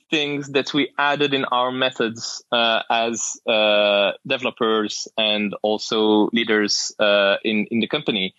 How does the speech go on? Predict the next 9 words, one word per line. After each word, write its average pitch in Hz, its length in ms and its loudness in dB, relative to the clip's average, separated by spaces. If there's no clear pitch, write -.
is 113 120 2
that - 380 -2
first 214 320 -2
thing 180 320 0
is 135 500 0
privacy 190 440 -2
and 185 120 0
security 156 480 0
first. - 560 -6